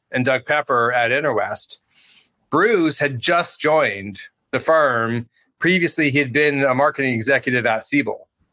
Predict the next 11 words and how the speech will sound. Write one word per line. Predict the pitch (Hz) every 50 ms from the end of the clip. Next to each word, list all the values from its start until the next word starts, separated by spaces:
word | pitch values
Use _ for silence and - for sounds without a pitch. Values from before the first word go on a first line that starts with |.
| _ -
And, | - 135 139
like, | 135 135 135 117
literally, | 139 156 151 170 196 202 202 185 175 165 151 139
we | 135 135 147 151
were, | 160
like, | 156 147 131
his | 131 147 131 -
first | - - 147 151 143 - -
meeting | 123 120 123 120 117 110 101
or | 90
something. | 87 - 113 98 90 - - - - 120